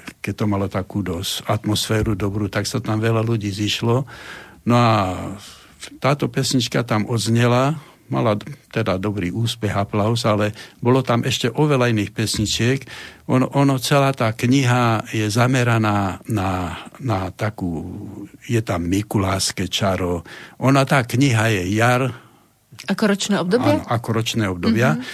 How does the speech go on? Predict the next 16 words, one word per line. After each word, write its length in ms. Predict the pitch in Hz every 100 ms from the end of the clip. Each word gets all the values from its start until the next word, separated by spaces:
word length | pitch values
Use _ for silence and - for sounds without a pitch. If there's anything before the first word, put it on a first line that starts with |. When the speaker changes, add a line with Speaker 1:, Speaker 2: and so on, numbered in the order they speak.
| -
Speaker 1:
A 80 | -
vždy 220 | 101 107 139
je 40 | 123
k 80 |
tomu 180 | - 113
taká 380 | 104 110 107 101
príležitá 480 | - 117 101 98 90 90
pesnička, 560 | 104 95 113 110 104
čiže 240 | 98 131 113
končíme 480 | 107 104 - 104 92
tými 480 | - 95 90 90
Dedom 320 | 90 104 90 87
Mrázom. 560 | 101 104 107 113 113
Speaker 2:
Mhm. 460 | 127 - - 196 202 240 - _ - - -
Speaker 1:
A, 240 | 104 - - - - - -
e, 120 | -